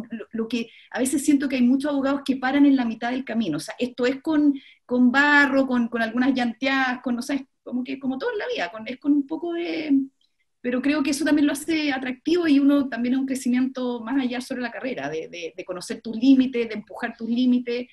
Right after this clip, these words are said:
eh, y de perseverar. Yo creo que al final todo tiene que ver con una, una mirada positiva hacia, hacia un perseverar más de largo plazo, como independiente de, de las cosas puntuales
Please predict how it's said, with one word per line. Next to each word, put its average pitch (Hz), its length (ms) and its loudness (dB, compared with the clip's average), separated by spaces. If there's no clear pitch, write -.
eh, 185 460 -4
y 202 80 -10
de 214 100 -4
perseverar. 220 600 -8
Yo 196 100 -10
creo 214 120 -8
que 226 80 -4
al 214 60 -6
final 214 440 -8
todo 277 260 0
tiene 277 260 4
que 262 100 -6
ver 254 120 -6
con 247 140 -2
una, 240 280 -2
una 220 220 -8
mirada 226 340 -4
positiva 233 460 -6
hacia, 226 400 -6
hacia 196 380 -12
un 202 160 -18
perseverar 202 540 -8
más 220 180 -6
de 214 80 -10
largo 240 260 -4
plazo, 139 380 -10
como 175 380 -12
independiente 214 680 -8
de, 202 180 -10
de 180 120 -14
las 190 100 -16
cosas - 320 -18
puntuales 90 540 -12